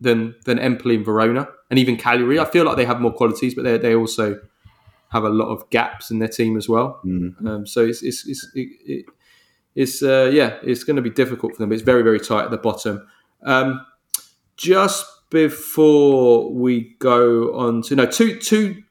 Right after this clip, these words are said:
Speaker 1: quick segments before we, we do Baggio, Prem Face, and Serie A of the week. First of all, I wanna do a profile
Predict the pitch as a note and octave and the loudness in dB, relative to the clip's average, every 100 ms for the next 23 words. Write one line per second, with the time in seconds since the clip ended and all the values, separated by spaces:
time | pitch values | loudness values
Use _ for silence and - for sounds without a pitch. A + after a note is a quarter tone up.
0 | _ - G3+ - - D3 B2+ A#2 C3 - | _ 0 0 0 0 -2 0 -2 -2 -8
1 | - - B2 - C3 B2 B2+ A#2 A#2 B2 | -12 -8 -4 2 4 4 4 2 -2 -2
2 | B2 A#2 - A#2+ A#2 A2+ A2+ _ _ - | 0 0 2 4 4 2 -2 _ _ -2
3 | C3 A2+ B2 A2+ A2 A2+ - B2+ A2+ A2+ | -2 0 0 0 -2 -8 -2 2 4 4
4 | A2 A2 G#2 - G#2+ G#2+ A2+ G2 A#2+ - | 2 -2 -10 -8 -6 0 2 2 -2 -10
5 | _ _ - - - D#3 D#3 D#3 C#3+ C#3+ | _ _ -20 -10 0 2 2 0 0 4
6 | A#2+ A#2 B2 C3+ B2+ B2+ B2 B2 - - | 4 4 0 0 0 2 2 0 0 0
7 | C#3 C3+ C3 - A#2+ A2 A2 A2 G#2+ | 2 2 0 0 2 2 2 2 -2